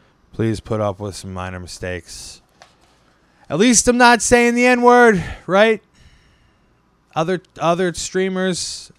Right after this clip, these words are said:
out there saying the N-word. Just dropping N-words. It's not good.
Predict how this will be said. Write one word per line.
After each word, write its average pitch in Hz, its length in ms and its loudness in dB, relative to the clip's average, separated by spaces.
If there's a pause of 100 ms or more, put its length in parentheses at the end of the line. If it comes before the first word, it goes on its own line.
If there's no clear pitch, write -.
out 170 220 -2
there 175 420 0
saying 170 320 -2
the 165 100 -4
N-word. 160 460 -2 (2500)
Just 123 220 -12
dropping 135 500 -2
N-words. 117 800 -4 (920)
It's 110 160 -14
not 123 180 -6
good. 101 240 -6